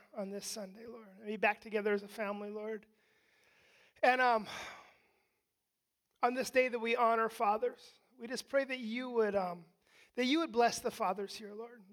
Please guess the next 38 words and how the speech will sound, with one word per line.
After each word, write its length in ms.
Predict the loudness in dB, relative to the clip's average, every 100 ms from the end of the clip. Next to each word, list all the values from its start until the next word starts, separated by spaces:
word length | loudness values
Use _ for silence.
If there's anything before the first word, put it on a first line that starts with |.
| 0
that 120 | 2
you 120 | 2
would 120 | -2
be 100 | -2
with 120 | -4 -4
each 260 | -6 -2
one 180 | 0 2
of 120 | 2
us, 440 | 0 -4 -10 -14 -18 _ _ _ _ _
and 140 | 2 4
that 100 | 2
you 320 | 0 -2 -4
would 540 | 2 4 4 4 0 -4 -16
just 260 | -14 -14 -16 _ _ _ _ _ -8
give 160 | -4
us 180 | -2 -4 -6
wisdom 720 | 0 0 0 -4 -4 -4 -10 -20 _ _ -4
and 180 | -4 2
guidance 500 | 2 2 0 -6 -10
and 120 | -4
direction 440 | 0 0 -2 -8
as 140 | -10 -10
we 140 | -6
seek 400 | -4 -4 -6 -10
to, 360 | -12 -8 -6 -8 _ -20 -20
to 140 | 2 2
lead 260 | 4 4
our 140 | 4 4
families 880 | 2 2 4 2 0 0 -2 -6 -10
during 280 | -4 -2 -2
these 540 | -4 -6 -8 -10 -12 -16 _ _ _ _ _ _ _ _
just 140 | -20 -20 _ _ _
weird 300 | 0 2 2
times 380 | 2 2 2 0
that 120 | -4
we're 200 | -4 -4
in, 180 | -6 -8
Lord. 220 | -12 -20